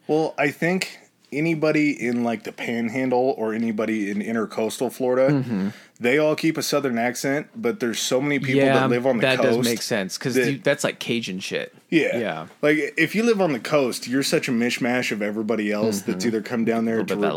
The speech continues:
Speaker 1: retire.
Speaker 2: Latin flavor.
Speaker 1: Yeah, you
Speaker 2: Hey,
Speaker 1: get a little,
Speaker 2: mami.
Speaker 1: little
Speaker 2: Mm-hmm.
Speaker 1: Dominican in there, you get a little Cuban in there, everything starts to sound different. So Florida probably has multiple different accents just
Speaker 2: That's
Speaker 1: within their
Speaker 2: true.
Speaker 1: state.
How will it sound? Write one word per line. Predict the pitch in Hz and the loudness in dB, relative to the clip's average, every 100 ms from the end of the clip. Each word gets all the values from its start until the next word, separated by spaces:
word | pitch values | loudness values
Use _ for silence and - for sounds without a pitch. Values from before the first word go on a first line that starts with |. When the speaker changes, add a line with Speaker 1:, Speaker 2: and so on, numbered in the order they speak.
| 104 | 2
Speaker 1:
retire. | 123 123 120 | 2 2 0
Speaker 2:
Latin | 117 | 0
flavor. | 127 113 131 147 175 | 0 0 0 -2 -2
Speaker 1:
Yeah, | 185 233 117 | 2 2 2
you | |
Speaker 2:
Hey, | 110 | 2
Speaker 1:
get | 127 | 4
a | 143 | 4
little, | 190 | 4
Speaker 2:
mami. | 143 131 92 85 - | 2 0 -6 -8 -8
Speaker 1:
little | 127 127 | -2 0
Speaker 2:
Mm-hmm. | |
Speaker 1:
Dominican | 120 117 147 147 156 | 2 2 2 2 0
in | 151 147 | 2 2
there, | 143 | 2
you | 135 | 2
get | 123 | 2
a | |
little | 123 | 0
Cuban | 113 147 139 139 | 0 0 0 -2
in | 139 | 0
there, | 139 135 | 2 2
everything | 143 143 135 120 | 2 0 0 -2
starts | - 123 | 0 -2
to | - | -2
sound | 101 123 104 | -2 -2 0
different. | 123 92 85 - | -2 -4 -10 -6
So | 120 | -4
Florida | 107 - 190 226 | -4 -2 0 0
probably | - 135 120 95 | 0 0 0 0
has | 117 110 | -2 -2
multiple | 101 110 - 110 | -2 -2 -2 -2
different | 104 107 92 | -2 -4 -6
accents | 101 95 110 92 | -6 -4 -4 -6
just | - 117 | -6 -4
Speaker 2:
That's | 110 | -4
Speaker 1:
within | 117 98 | -6 -6
their | 73 | -6
Speaker 2:
true. | |
Speaker 1:
state. | 76 98 92 73 | -6 -8 -8 -12